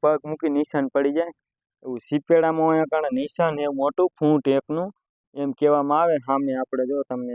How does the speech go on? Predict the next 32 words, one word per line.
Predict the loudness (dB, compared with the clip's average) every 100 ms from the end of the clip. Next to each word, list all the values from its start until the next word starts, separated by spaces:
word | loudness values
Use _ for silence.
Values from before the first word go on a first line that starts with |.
| -8
અહીંથી | -10 -12 -16
ઝૂમ | -10 -10 -8
કરીને | -6 -6 -6 -12 _ _ _ -14
કોશિશ | -12 -12 -14
કરીશ | -12 -10 -6
દેખાડવાની. | -6 -4 -6 -6 -10 -14 _ _ _ _ _ _ _ _ _ _ _
જો | -12 -6
સામે | -2 0 0 0
જે | 2
આ | 0
ફેન્સીસ | -2 -6 -6 -4 -8 _
દેખાય, | -6 -2 -2 -2 -6 _ _ _ _ -6
આ | -4
રહી, | 0 -2 -2
અહીંયા | -8 -16 -14 -10
કણે | -8 -8
સામે | -4 -4 -2
ઝાડવા | -2 -2 0 -2
રહ્યા, | -2 -8
અહીંયા | -8 -12 -10
કણે | -10 -6 -6
એમ | -6
કહેવામાં | -8 -6 -4 -4 -4 -2
આવે. | -2 -6 _ _ _ _ _ _ _ _
તો | -2 2 4
અત્યારે | 2 2 2 4
આપણે | 2 2 2 2
ઈ |
બાજુ | 2 2 2
જઈએ. | 4 4 0 -8 -14 _ _ _ _ -6
જો | 0 2 2 0 -6 _ _ -6
બનશે | -6 -6 -2